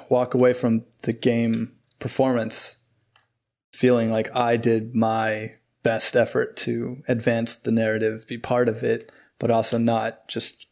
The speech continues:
fall into the obligations of it if they cross lines that I don't want to. And that, uh, it becomes interesting enough to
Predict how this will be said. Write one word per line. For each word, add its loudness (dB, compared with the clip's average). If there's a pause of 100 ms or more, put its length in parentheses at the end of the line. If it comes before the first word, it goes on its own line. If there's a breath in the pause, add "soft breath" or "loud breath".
fall 0
into -2 (500)
the 2
obligations -2
of -8
it -10 (180)
if -20
they 4
cross -2
lines -4
that -4
I -2
don't -6
want -6
to. -14 (1160)
And 2
that, -2 (120)
uh, 4 (240)
it 2
becomes 4
interesting 2
enough 2
to -2